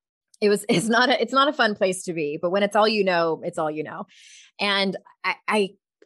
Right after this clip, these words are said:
also was just kind of trying to run away from my life. Like, I didn't have the skills. I was incredibly emotionally illiterate. I did not have the skills to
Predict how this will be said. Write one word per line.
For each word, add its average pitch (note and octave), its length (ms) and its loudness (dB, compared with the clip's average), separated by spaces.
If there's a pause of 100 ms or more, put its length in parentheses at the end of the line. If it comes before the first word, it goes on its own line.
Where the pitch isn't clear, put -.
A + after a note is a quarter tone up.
also A#3+ 280 -4
was A#3+ 200 -4
just - 240 -8
kind B3+ 200 -6
of D4 60 -8
trying C4+ 240 -8
to G3 100 -10
run E3 200 -6
away G#3+ 180 -2
from G3 160 -8
my D#3 120 -4
life. D#3+ 540 -8
Like, F3 160 -8
I E3+ 120 -6
didn't G#3+ 480 -4 (320)
have F#3+ 300 -2
the F#3 100 -4
skills. E3+ 760 -2
I - 20 -6
was F#3 120 -6
incredibly C#4 560 -2
emotionally F#3+ 500 0
illiterate. D3 540 -8 (120)
I F#3 80 0
did G3+ 120 0
not A3+ 160 2
have C4+ 140 0
the B3 60 -4
skills E3 600 -2 (100)
to D#3+ 500 -4